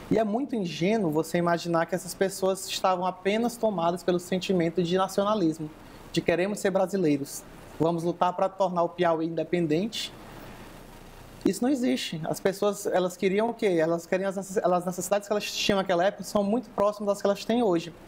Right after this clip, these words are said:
É comida no prato, condições satisfatórias de vida. É muito ingênuo você imaginar que essa população pobre,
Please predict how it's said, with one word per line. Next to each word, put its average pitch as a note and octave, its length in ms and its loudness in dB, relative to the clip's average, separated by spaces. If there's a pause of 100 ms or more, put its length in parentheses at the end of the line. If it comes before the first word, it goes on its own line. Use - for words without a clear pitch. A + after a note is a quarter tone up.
(120)
É F#3 360 2 (520)
comida F#3+ 320 2
no F#3+ 80 -2
prato, F#3 500 0 (600)
condições F#3 320 0
satisfatórias F#3 420 2
de F#3+ 120 -2
vida. F#3 360 0 (480)
É F3 60 2
muito G#3 300 0
ingênuo G3 400 0
você F3+ 160 0
imaginar F#3 360 2
que - 80 -2
essa F#3+ 160 0
população F#3+ 600 2 (100)
pobre, E3+ 460 2